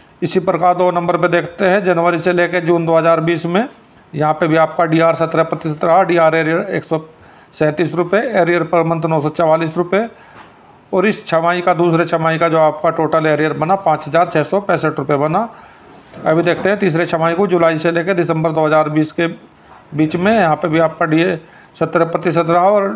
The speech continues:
डीए का एरियर जो एक सौ सैंतीस रुपये, एरियर पर मंथ नौ सौ चवालीस रुपये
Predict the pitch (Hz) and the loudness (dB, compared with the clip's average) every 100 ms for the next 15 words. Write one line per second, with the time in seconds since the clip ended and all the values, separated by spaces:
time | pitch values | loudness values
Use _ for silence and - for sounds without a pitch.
0 | 202 185 160 165 170 170 165 165 170 147 | -8 -2 0 2 2 2 0 0 0 0
1 | 151 156 151 156 170 185 220 226 - - | 0 -2 0 0 0 0 -2 -4 -18 -20
2 | - - - - 175 165 170 160 165 160 | -20 -20 -20 -4 0 2 0 0 0 0
3 | 160 151 151 139 165 156 160 156 175 175 | -2 0 -2 -2 0 0 0 0 -2 0
4 | 226 | -2